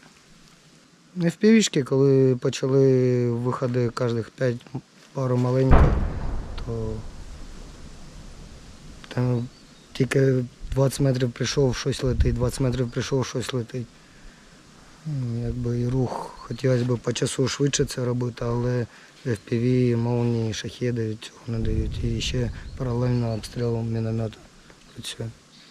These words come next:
Тільки що скільки, метрів триста десь прилетіло.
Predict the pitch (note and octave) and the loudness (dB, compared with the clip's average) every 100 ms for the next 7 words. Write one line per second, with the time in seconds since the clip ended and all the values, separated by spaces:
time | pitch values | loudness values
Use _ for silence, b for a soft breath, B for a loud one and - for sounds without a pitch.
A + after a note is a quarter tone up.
0 | B B B B - - - - - - | B B B B -20 -20 -20 -20 -20 -20
1 | - - - D#3+ C#3 C3 C3 - D3+ B2 | -20 -20 -2 0 2 2 0 -4 -4 -2
2 | A#2+ B2 A2+ A#2 - - D3+ - B2+ A#2+ | 0 0 -2 -6 -4 0 0 0 -2 -2
3 | G#2+ - - B2 A#2 A2+ B2 A2+ | -2 -8 -6 -4 -2 -4 -4 -6